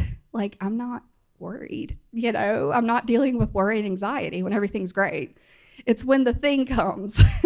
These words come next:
It's when the, you know, any kind of storm comes. It's when the fear, that's when the fear comes upon me.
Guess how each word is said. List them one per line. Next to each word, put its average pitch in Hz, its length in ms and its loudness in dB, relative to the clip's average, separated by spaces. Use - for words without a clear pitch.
It's 233 200 -4
when 247 300 2
the, 214 300 2
you 240 140 4
know, 190 460 2
any 311 200 4
kind 311 220 2
of 262 100 0
storm 247 360 2
comes. 208 400 2
It's - 160 -8
when 240 160 -2
the 208 120 -2
fear, 254 400 -2
that's 233 380 0
when 254 140 2
the 240 100 0
fear 226 240 2
comes 208 320 -4
upon 269 380 0
me. - 380 -10